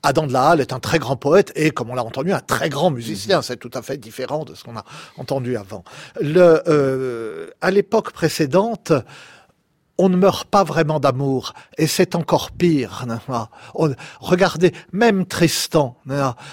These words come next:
Tristan est ma-, malade, il est blessé à mort, et quand il croit que la voile est noire et qu'il n'arrive pas, il dit : « Je ne peux retenir ma vie plus longtemps. » Il allait mourir, mais là, euh, voilà, il ne peut pas la re-,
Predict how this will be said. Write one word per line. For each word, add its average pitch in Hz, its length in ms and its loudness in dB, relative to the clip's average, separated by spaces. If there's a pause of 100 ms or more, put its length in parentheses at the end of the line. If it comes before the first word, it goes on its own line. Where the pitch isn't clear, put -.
(140)
Tristan - 520 2
est 160 80 4
ma-, 165 280 -4
malade, 190 360 2
il 190 240 4
est 247 80 6
blessé 160 460 2
à 143 100 4
mort, 139 500 2 (240)
et 151 120 0
quand - 240 -2
il 165 120 6
croit 180 320 0
que 170 100 2
la 147 120 4
voile 156 280 4
est 139 120 0
noire 156 320 2
et 151 80 0
qu'il 151 280 -4
n'arrive 143 400 -4
pas, 156 200 2 (320)
il 147 260 2
dit : « 147 240 4 (280)
Je 127 180 0
ne 151 140 4
peux 170 360 4
retenir 143 840 0
ma 127 140 -2
vie 113 220 -4
plus - 180 -8
longtemps. » 110 400 -8 (300)
Il 147 180 2
allait 156 220 4
mourir, 147 480 2
mais 131 180 -4 (240)
là, 139 340 0
euh, 131 320 -4
voilà, 113 320 -8
il 120 100 -12
ne 120 40 -8
peut 151 120 -2
pas 151 140 0
la 131 100 2
re-, 135 140 -6